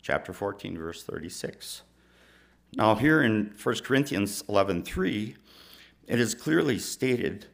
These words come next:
that the husband is over the wife in terms of levels of authority. In both the Trinity and the husband-wife relationship, there is equality together with levels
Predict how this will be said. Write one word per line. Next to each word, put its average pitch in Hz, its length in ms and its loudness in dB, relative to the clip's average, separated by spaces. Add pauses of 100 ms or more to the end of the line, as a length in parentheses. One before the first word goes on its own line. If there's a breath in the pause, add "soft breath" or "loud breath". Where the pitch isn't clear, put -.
(140)
that - 160 -6
the 92 80 6
husband 101 420 4
is 101 180 -4
over 117 260 0
the 95 100 0
wife 92 420 0
in 101 120 -4
terms 107 340 2
of 80 140 -2
levels 92 400 2
of 82 200 -4
authority. 92 680 0 (960 soft breath)
In 107 160 2
both 131 240 6
the - 80 -2
Trinity 147 500 0
and 117 240 2
the 92 60 4
husband-wife 95 580 2
relationship, 98 720 -2 (840)
there 98 200 6
is 90 140 2
equality 101 600 2
together 92 440 -4
with 95 280 -2
levels 107 520 0